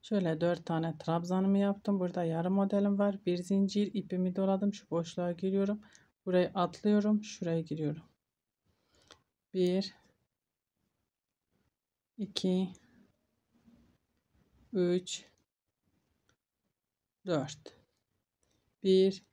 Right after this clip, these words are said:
iki, üç zincir, ipimi doladım. Diğer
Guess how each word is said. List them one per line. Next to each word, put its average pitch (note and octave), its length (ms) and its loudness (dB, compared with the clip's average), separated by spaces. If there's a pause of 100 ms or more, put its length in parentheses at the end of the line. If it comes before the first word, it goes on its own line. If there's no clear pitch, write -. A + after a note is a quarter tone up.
iki, F3+ 460 -4
üç F3 180 -4
zincir, F#3+ 560 0
ipimi F3+ 420 -2
doladım. F#3+ 480 0
Diğer F3+ 320 0